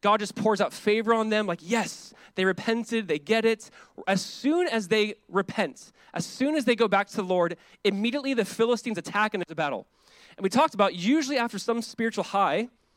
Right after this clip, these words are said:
there's, like, a spiritual low. After you decide, "I wanna get my life right with God," be ready for attacks. But because they repented, we see that God intervenes, there's redemption. We see that God fights and wins the battle on behalf of them.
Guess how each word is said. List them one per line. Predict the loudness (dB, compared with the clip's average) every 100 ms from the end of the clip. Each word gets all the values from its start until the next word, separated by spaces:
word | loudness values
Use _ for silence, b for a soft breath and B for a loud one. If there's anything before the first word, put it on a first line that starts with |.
| _ -8
there's, | -4
like, | -2
a | -2
spiritual | -2 -2 0
low. | 0 0 -2 _ _ _ B B B B
After | 2 2 2
you | -2
decide, | 2 2 2
"I |
wanna | 2 0
get | 2
my | 2
life | 2 0
right | 2 2 0 -6 -6
with | -4 0
God," | 2 2 0 -6 _ b b b
be | -2 2
ready | 2 2
for | 0 0
attacks. | 2 0 -2 -14 -18 -20 _ B B B
But | -2
because | 0 2 2
they | 2
repented, | 0 0 -2 0 -4 -4 _ b
we | -6
see | -4 -2
that | 2
God | 2
intervenes, | 2 0 2 2 2 0
there's | 0 -2
redemption. | 0 0 0 -2 -2 -4 B B B
We | -2
see |
that | 0 2
God | 2
fights | 2 0 0 0
and | -2
wins | 0 0
the |
battle | 0 2 2
on | 0
behalf | -2 -2 -2
of | -4
them. | -4 -4